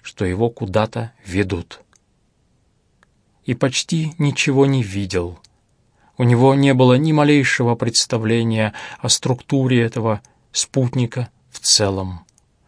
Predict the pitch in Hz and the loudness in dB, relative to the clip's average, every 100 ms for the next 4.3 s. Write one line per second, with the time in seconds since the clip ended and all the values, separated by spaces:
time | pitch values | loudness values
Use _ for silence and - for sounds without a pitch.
0 | - - 110 110 120 110 120 113 117 117 | -20 -8 -4 2 2 4 2 2 0 2
1 | 107 123 131 139 131 101 98 104 104 104 | 2 0 -2 -4 -6 -2 0 -2 -4 -4
2 | - - 131 143 131 117 117 - 101 87 | -2 0 2 2 0 0 -2 -4 -6 -2
3 | - 110 107 107 104 101 110 98 87 87 | -2 0 0 2 0 -2 -2 -2 -2 -4
4 | 87 - 101 | -6 -10 -20